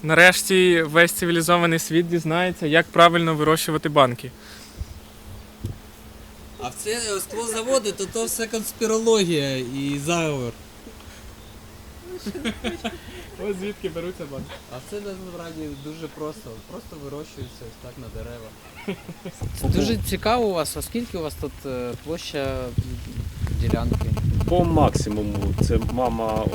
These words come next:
Speaker 3: оформляла два двадцять п'ять.
Speaker 2: Мгм. І це ви створюєте тут родове помістя, наскільки я розумію?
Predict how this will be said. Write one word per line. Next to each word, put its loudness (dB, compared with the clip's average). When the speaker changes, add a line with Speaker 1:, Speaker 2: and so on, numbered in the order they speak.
Speaker 3:
оформляла -2
два 2
двадцять -4
п'ять. -10
Speaker 2:
Мгм. -4
І -12
це -2
ви 4
створюєте -2
тут -12
родове -4
помістя, -6
наскільки -18
я -10
розумію? -14